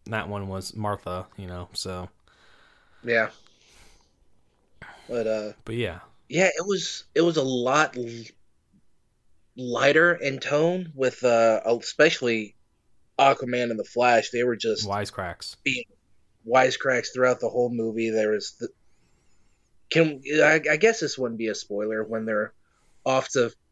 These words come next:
Speaker 2: to fight at the end where, uh, the, uh,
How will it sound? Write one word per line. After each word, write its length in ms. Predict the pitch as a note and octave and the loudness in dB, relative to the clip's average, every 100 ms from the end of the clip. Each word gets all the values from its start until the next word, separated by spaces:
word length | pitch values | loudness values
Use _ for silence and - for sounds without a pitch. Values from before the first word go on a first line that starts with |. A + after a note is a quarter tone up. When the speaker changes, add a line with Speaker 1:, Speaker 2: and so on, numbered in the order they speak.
| _ - | _ -4
Speaker 2:
to 80 | B2+ | -4
fight 340 | - C3 B2+ | 0 2 4
at 120 | B2 | 2
the 180 | B2 A2+ | -2 0
end 320 | A2+ A2+ A2+ G#2 | 2 2 -2 -4
where, 260 | A2 G#2+ G2+ | -2 0 0
uh, 300 | G2+ G2+ G2+ _ _ _ _ _ A2+ | 0 0 -2 _ _ _ _ _ _
the, 200 | A2+ A#2 | -4 2
uh, 280 | A2 G#2+ G2+ | 2 2 -2